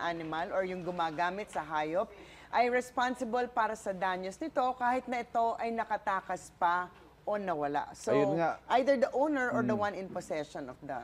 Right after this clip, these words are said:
Speaker 2: Paano pag
Speaker 1: animal.
Speaker 2: nagkataon daw na aksidente lang na nakawala, yung nalingat, yung alaga nila?
Speaker 1: Well, wala namang ano yun, ano, wala pang kaso yun. Ayon
Speaker 2: Mm.
Speaker 1: sa isang banyag na sibilista, si Manresa,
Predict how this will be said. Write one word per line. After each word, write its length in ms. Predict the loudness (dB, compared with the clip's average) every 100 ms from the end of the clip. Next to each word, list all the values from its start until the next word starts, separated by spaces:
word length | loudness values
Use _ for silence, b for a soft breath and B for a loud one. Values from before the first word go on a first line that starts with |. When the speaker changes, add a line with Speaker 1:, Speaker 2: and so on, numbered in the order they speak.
| -6 2
Speaker 2:
Paano 240 | 4 4
pag 160 | 2 2
Speaker 1:
animal. 320 | 0 -6 -6
Speaker 2:
nagkataon 800 | 0 0 4 4 4 2 0 4
daw 240 | 6 6
na 240 | 4 2 0 -2
aksidente 640 | -4 -2 2 2 2 -2
lang 400 | 4 4 4 0
na 320 | 0 0 0
nakawala, 720 | -4 -2 0 0 2 4 4
yung 160 | 2 -4
nalingat, 640 | -4 -2 -2 -2 -2 -2 -2
yung 80 | -6
alaga 400 | -2 -2 0 -2
nila? 240 | -2 -4 -6 -12 B B B B B
Speaker 1:
Well, 320 | 0 2 2
wala 320 | -2 -2 -2
namang 320 | -4 -4 -6
ano 160 | -6 -6
yun, 240 | -6 -6 -6
ano, 220 | -6 -8
wala 400 | -8 -4 -2 -2
pang 480 | -6 -8 -8 -12 -6
kaso 400 | -4 -4 -6 -6
yun. 160 | -4
Ayon 320 | -4 -2 -2
Speaker 2:
Mm. 80 | -4
Speaker 1:
sa 80 | -6
isang 680 | -8 -6 -2 0 0 -2 -4 -8 -12 B B B
banyag 640 | -2 -2 0 0 0 0
na 240 | -4 -6 -6
sibilista, 880 | -6 -6 -6 -6 -8 -6 -2 -2
si 160 | -4 -8
Manresa, 720 | -8 -6 -2 -2 0 0 -2